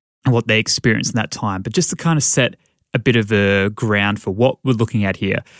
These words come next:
This was a ship that apparently had a top secret experiment run on it to make it invisible to radar. And whatever that means exactly, whether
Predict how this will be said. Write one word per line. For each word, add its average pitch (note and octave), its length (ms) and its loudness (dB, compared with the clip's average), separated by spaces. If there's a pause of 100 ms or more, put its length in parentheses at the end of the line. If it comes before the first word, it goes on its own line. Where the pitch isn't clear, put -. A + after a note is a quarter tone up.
(120)
This - 180 -2
was A2+ 140 0
a A2+ 100 0
ship - 380 -2
that - 260 0
apparently C3+ 640 0
had G2+ 400 -2
a F#2+ 280 -2
top - 240 -6
secret G#2+ 600 0
experiment G#2 460 -2
run G2+ 160 -2
on F#2+ 80 -2
it G2+ 160 -6
to - 100 -6
make G#2 180 0
it - 80 -6
invisible G#2 640 0
to - 180 -14
radar. F#2 480 -6 (640)
And G2+ 460 0
whatever A#2+ 440 2
that D3 300 2
means A2 440 2
exactly, G#2 520 0
whether G2 420 -2